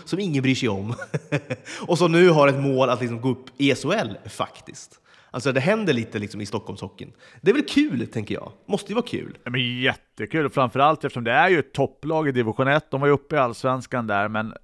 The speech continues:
Speaker 2: då hade de inte, liksom, inte resurserna och, och kanske värva för att stanna kvar, liksom. Och med det här lilla stödet så kan man ju, liksom, verkligen bli. Men sen är det ju extremt svårt. Eh, jag satt och kollade på hur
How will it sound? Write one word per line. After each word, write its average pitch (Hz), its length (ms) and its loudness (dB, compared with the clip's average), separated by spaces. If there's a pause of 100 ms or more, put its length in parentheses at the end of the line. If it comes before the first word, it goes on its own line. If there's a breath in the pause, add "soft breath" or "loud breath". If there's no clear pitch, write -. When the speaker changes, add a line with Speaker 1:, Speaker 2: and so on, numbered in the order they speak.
(260)
Speaker 2:
då 175 320 2
hade 147 240 4
de 185 140 0
inte, 170 180 -4
liksom, 135 260 2
inte 123 220 0
resurserna 120 760 -2
och, 104 1400 -6
och 123 80 -12
kanske 127 200 -2
värva 113 380 2
för 117 120 -4
att 110 60 -6
stanna 107 280 -4
kvar, 160 320 2
liksom. 85 340 -14 (840)
Och - 280 -8
med 117 140 -8
det 113 40 -2
här 117 120 2
lilla 127 300 2 (220)
stödet 104 640 0
så 101 80 -12
kan 104 180 -4
man 98 100 -4
ju, - 60 -4
liksom, 98 200 -6
verkligen 90 360 -4
bli. 127 200 0
Men 120 120 0
sen 147 280 4
är 151 120 4
det 139 60 4
ju 135 80 8
extremt 151 520 -2
svårt. 131 580 -2
Eh, 117 100 -6
jag 107 400 -2
satt - 160 -2
och 127 60 -4
kollade 131 380 0
på 110 140 -2
hur 110 300 0